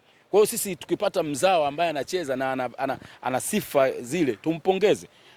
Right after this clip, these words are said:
Kwamba Ndambwile ni mchezaji mzuri, kwa hiyo tumsifie yeye kwa nini amepata namba na tumpe sifa zake.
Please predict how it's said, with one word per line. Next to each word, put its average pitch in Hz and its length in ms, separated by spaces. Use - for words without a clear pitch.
Kwamba 196 280
Ndambwile 180 540
ni 156 100
mchezaji 175 300
mzuri, 151 480
kwa 160 100
hiyo 208 80
tumsifie 156 720
yeye 160 380
kwa 156 120
nini 185 160
amepata 139 400
namba 131 420
na 139 200
tumpe 170 280
sifa 127 220
zake. 127 300